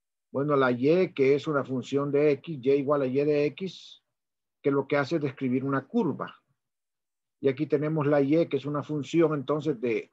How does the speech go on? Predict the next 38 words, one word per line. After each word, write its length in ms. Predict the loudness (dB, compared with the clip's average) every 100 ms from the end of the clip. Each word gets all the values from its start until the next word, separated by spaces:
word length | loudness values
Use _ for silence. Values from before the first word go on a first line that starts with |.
| -4
las 240 | -4 -2
T 100 | 0
variables. 680 | 2 2 2 2 -2 -6 -14 _ _ _ _ -2
Y 100 | -2
entonces, 340 | -2 -2 -2
en 100 | -2
este 200 | -6 -2
caso, 240 | -2 0
en 60 | 0
vez 120 | 2
de 60 | 2
una 140 | 0
curva, 400 | -2 0 2 2
lo 80 | 2
que 100 | 0
tenemos 340 | -4 -4 -4 -4
es 100 | -4
una 160 | 0
hipersuperficie, 1080 | 0 0 -4 -4 -8 -6 -2 -4 -4 -14 -16 _ _ _ _ _ _ _ _ _ _ _ _ _ _
que 100 | -4
es 40 | -2
lo 100 | -2
que 100 | -4
se 100 | -2
puede 220 | 0 2
graficar 540 | 2 -2 -4 0 2
en, 520 | 0 -2 -8 -14 -16 -14
¿verdad? 260 | -8 -6
No 120 | -2
graficar, 460 | 0 0 0 2 2
sino 160 | 0 -2
que 100 | -2
es 40 |
lo 60 | -2
que 80 |
se 80 | -4
puede 180 | 0 0
representar 920 | 0 -4 -6 -10 -10 -2 0 0 -2